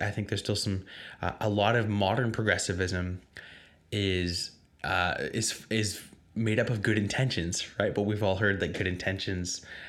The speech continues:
uh, the road to hell is paved with good intentions, right? And so I think, yeah, did it accomplish some good things early on? Yeah, I think so, right? Um, has it warped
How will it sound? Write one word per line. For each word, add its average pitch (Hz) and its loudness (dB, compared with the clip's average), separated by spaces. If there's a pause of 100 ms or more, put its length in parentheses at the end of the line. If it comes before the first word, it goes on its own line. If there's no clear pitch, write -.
(120)
uh, 90 2
the 110 2
road 101 2
to - -4
hell 101 2
is 87 -2
paved 95 -2
with 92 -6
good 90 -2
intentions, 92 -4
right? 110 0 (280)
And 120 2
so 120 4 (480)
I 135 0
think, 131 -2 (140)
yeah, 143 2
did 123 2
it 117 4
accomplish 123 2
some 113 2
good 107 2
things 107 2
early 90 4
on? 117 2 (120)
Yeah, 113 2
I 90 -2
think 123 -2
so, - -4 (120)
right? 107 0 (400)
Um, 104 2 (1080)
has 127 4
it 113 2 (380)
warped 107 2